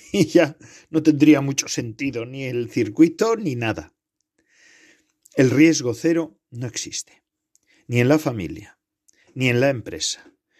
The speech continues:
ni en la vida no, como tal. No podemos concluir tampoco que todo riesgo sea normal. Algunos son aceptables y otros insensatos. Se debe correr un cierto riesgo, con los ojos abiertos y una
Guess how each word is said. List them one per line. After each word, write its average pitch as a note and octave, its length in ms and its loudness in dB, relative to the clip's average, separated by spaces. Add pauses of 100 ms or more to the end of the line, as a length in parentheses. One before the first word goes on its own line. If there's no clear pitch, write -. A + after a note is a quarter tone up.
(120)
ni B2+ 140 -4
en B2+ 100 2
la A#2 100 4
vida C#3+ 260 0
no, G#2 220 -10
como F#2+ 240 -12
tal. D#2 300 -20 (400)
No C3+ 220 0
podemos A2 420 0
concluir G#2 480 -2
tampoco B2+ 420 -4
que G#2 120 -8
todo A#2+ 320 2
riesgo G2+ 420 -6
sea A2 260 -4
normal. D3 480 -6 (400)
Algunos F2 440 -8
son G2 160 -4
aceptables C3+ 800 -2 (100)
y G2+ 100 -10
otros G2+ 260 -6
insensatos. G#2 880 -4 (440)
Se - 160 -4
debe D#3+ 260 4
correr C3 540 -4 (120)
un C3+ 200 -16
cierto A2+ 460 -12
riesgo, F#2+ 680 -10 (360)
con F#2+ 160 -12
los F#2 200 -4
ojos A#2 260 -4
abiertos A#2+ 720 -4 (540)
y G#2+ 140 -4
una A2 340 -2